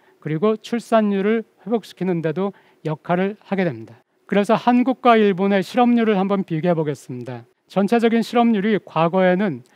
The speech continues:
일본이 더 높았죠. 그런데 지금은 한국이 더 높고 일본이 좀 낮습니다. 한국은 큰 차이가 없죠, 과거와. 그런데 일본은 과거보다 많이 낮아졌습니다. 특히 청년 실업은 과거에는 한국과 일본이 비슷했습니다. 그런데 지금은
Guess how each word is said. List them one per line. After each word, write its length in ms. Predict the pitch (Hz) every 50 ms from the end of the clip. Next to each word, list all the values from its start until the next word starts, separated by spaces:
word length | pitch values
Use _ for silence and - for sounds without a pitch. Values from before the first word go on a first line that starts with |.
| _ _ _ -
일본이 340 | 208 190 226 202 226 233 226
더 80 | 226
높았죠. 560 | 214 170 147 - 151 151 - - - 127 131 - _ _ _ _ _ -
그런데 260 | 160 170 185 190 196
지금은 600 | 185 - 175 156 170 175 180 202 233 247 247 226 _ _ _ _
한국이 460 | - - 214 214 220 214 226 208 214
더 160 | 185 202 196
높고 420 | 180 156 139 - _ - - 202 208
일본이 360 | 165 156 165 156 170 180 170
좀 100 | 202 190
낮습니다. 600 | 170 139 131 - - - 156 139 127 110 113 123 _ _ _ _
한국은 500 | - 220 226 233 220 240 220 233 226 214 -
큰 160 | - 247 262
차이가 300 | 240 - 214 240 233 202
없죠, 240 | 151 - - - 156
과거와. 480 | 135 - 131 127 120 139 170 202 226 220 _
그런데 280 | - 151 160 165 170 175
일본은 460 | 156 151 156 143 160 160 185 214 226 -
과거보다 480 | - 147 147 139 156 143 151 156 175 170
많이 340 | 147 135 135 147 165 175 190 185
낮아졌습니다. 760 | 160 147 151 175 175 160 156 135 - - 127 113 - - 117 - _ _ _ _ _
특히 260 | - 233 - - 247
청년 400 | - - - 240 247 240 247 240
실업은 500 | 226 - 214 202 190 175 226 226 147 117 - _ _ _ _ _ _ _
과거에는 540 | - 160 170 185 196 208 214 214 208 208 196
한국과 400 | 180 190 226 - - - 220 196
일본이 260 | 185 175 156 175 196
비슷했습니다. 720 | 180 - 160 147 - - 170 - - - 120 113 - 120 - _ _ -
그런데 460 | - 165 170 175 175 190 208 226 220
지금은 580 | - - 175 156 175 170 180 202 208 220 220